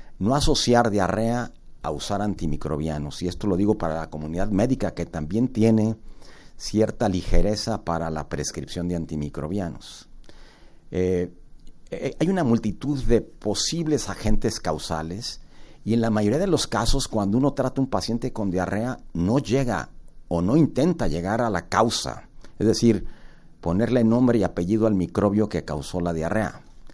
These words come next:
Hay procedimientos diagnósticos para hacerlo, pero suelen ser, eh, no necesarios, porque la mayoría de las diarreas, por fortuna, se autolimitan.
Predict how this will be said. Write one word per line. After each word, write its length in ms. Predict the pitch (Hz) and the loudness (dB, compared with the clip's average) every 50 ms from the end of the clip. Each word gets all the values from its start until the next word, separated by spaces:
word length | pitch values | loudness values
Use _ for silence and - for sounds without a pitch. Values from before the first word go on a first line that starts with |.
| - - - - - - - - - - - - - - - - - | -16 -16 -16 -18 -18 -20 -20 -20 -18 -18 -18 -20 -20 -20 -18 -10 -2
Hay 180 | 98 135 180 | 2 4 4
procedimientos 800 | 170 - - 143 - - 120 95 98 101 107 143 165 - 175 135 | 6 8 6 6 8 6 4 4 4 4 4 2 2 2 0 0
diagnósticos 600 | 117 113 92 92 107 113 - - - - 123 113 - | 2 0 2 2 0 -2 -2 -4 -4 -4 -4 -4 -2
para 180 | - 117 110 | -2 -2 -2
hacerlo, 420 | 110 - - 113 - 120 131 127 - | -2 0 -2 -2 0 0 -2 -2 0
pero 220 | - 104 98 95 | -2 -2 -2 -2
suelen 400 | - - 120 117 123 127 127 120 | -2 0 2 2 2 2 2 0
ser, 420 | - - 131 123 117 117 - - - - - - - - - - - - - - | 0 2 2 2 2 2 0 -4 -10 -16 -18 -20 -20 -20 -20 -20 -20 -20 -20 -14
eh, 180 | - - 90 - - - | -10 -10 -10 -10 -4 0
no 160 | 117 127 143 | 2 4 4
necesarios, 680 | 151 151 123 123 - - 131 117 110 123 131 123 - | 4 4 2 2 0 0 0 2 2 2 0 -2 -4
porque 280 | - 110 95 - - 98 | -4 -6 -4 -4 -2 -2
la 100 | 92 92 | -2 -2
mayoría 220 | 95 104 117 151 | -2 -2 -2 0
de 40 | 147 | 0
las 140 | 139 110 92 | 0 0 2
diarreas, 320 | 101 90 98 110 117 - | 0 0 0 0 -2 -2
por 180 | - - 117 - | -2 -2 -2 -2
fortuna, 540 | - 92 85 - - - 104 107 110 110 98 | 0 -2 -2 -2 -4 -4 -2 0 0 2 2
se 320 | - - 98 90 - - - | 2 2 2 -2 -4 -4 0
autolimitan. 1040 | 104 123 147 139 139 - - 95 82 73 76 80 101 117 113 - - 67 62 - | 4 6 6 6 4 2 0 0 2 2 2 4 4 2 2 0 -6 -8 -8 -8